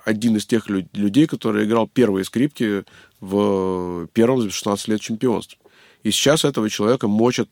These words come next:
э, вытирают у него ноги и ненавидят. Убеждён, что их направили определённые люди, и мне кажется совершенно не случайным совпадение,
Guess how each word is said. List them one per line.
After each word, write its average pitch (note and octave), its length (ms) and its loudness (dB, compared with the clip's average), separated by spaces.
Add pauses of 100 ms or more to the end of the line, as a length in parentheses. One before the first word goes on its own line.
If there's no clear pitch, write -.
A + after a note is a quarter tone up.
э, F#2+ 800 -6
вытирают F#2+ 440 0
у - 20 -4
него F#2 240 -4
ноги A#2 320 0
и F#2+ 800 -4
ненавидят. F#2+ 500 -2 (520)
Убеждён, E3 540 4
что - 200 -2
их C3+ 100 0
направили A#2 460 2
определённые A#2+ 680 2
люди, F#3 340 2
и C3+ 240 2
мне C3 200 0
кажется C#3+ 300 -2
совершенно C#3+ 340 0
не C#3 80 2
случайным C3+ 540 2
совпадение, G2+ 680 -2